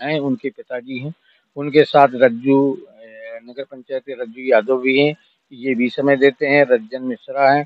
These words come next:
ये सरकारी कर्मचारियों के अलावा गौ सेवा के लिए तमाम बाहरी लोग आके यहाँ सेवा करते हैं,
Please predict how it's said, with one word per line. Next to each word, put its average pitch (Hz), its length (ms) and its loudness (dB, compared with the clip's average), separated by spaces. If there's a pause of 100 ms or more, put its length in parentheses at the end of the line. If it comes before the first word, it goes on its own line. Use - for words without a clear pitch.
(400)
ये 143 60 -4
सरकारी 170 500 4
कर्मचारियों 175 680 6
के 165 200 6
अलावा 160 320 10
गौ 160 300 6
सेवा 151 340 6
के 143 160 2
लिए 135 240 4
तमाम 156 460 4
बाहरी 139 320 6
लोग 143 240 6
आके 135 280 4
यहाँ 120 160 2
सेवा 127 320 -2
करते 104 340 -12
हैं, 147 180 -6